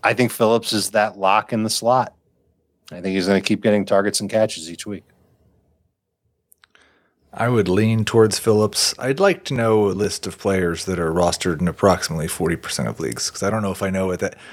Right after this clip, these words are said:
Speaker 2: like, that seems like it's maybe a little high for those kind of guys. We're going to cycle through these types of wide receivers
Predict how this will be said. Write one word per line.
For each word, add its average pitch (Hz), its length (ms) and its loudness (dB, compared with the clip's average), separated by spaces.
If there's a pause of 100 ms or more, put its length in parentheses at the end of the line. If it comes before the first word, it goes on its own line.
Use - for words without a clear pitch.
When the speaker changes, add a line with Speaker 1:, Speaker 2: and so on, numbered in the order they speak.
(360)
Speaker 2:
like, 143 100 -6
that 170 160 2
seems 147 300 -2
like 127 140 0
it's - 120 -10
maybe 131 260 0
a 123 80 2
little 139 280 2
high 175 260 4
for 175 160 -4
those 180 200 0
kind 180 160 2
of 170 80 0
guys. 175 680 2 (720)
We're 147 160 -2
going 156 340 4
to 101 60 2
cycle 101 460 0
through 95 360 0
these 85 360 -4
types - 400 -2
of 82 140 -4
wide 78 180 0
receivers 64 680 -4